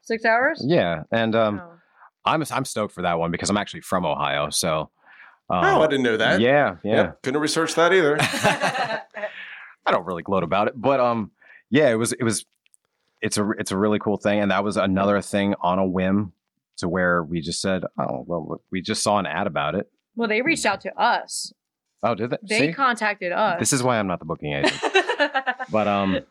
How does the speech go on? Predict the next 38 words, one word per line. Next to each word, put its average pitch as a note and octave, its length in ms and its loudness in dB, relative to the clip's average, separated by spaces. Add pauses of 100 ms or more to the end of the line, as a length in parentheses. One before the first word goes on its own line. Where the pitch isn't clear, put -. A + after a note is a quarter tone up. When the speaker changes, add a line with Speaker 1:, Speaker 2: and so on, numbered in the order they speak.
(100)
Speaker 1:
<laughs> C#4+ 280 -2
Speaker 2:
yeah, C#3+ 360 2 (580)
all A2+ 100 4
these D3+ 140 2
people C#3+ 240 0
are, F#2 160 4
like, F#2+ 180 0
reaching G#2 280 0
out A2 200 2
now, E2+ 280 0
and E2+ 380 0 (960)
also G#2 300 2
us F2+ 120 2
putting G2+ 300 -2
it F2 80 0
out F#2+ 340 2
and F2 360 -2
making G#2+ 320 0
sure A2+ 320 2
that, F2 200 -2 (1500)
like, G#2 220 -2
what F#2 160 0
we F2 80 -2
were E2+ 80 -2
saying G2+ 240 0
is, E2 100 -4
like, F2 140 -4 (240)
we're F2+ 100 -4
trying G2 500 -2
to D#2+ 420 -6 (120)
release F2+ 380 -4
the F2 100 -10
best E2 240 -2
product. D#2 420 -2
We're F2 260 0
not, F2 320 0
you F#2 80 -8
know, E2+ 240 -4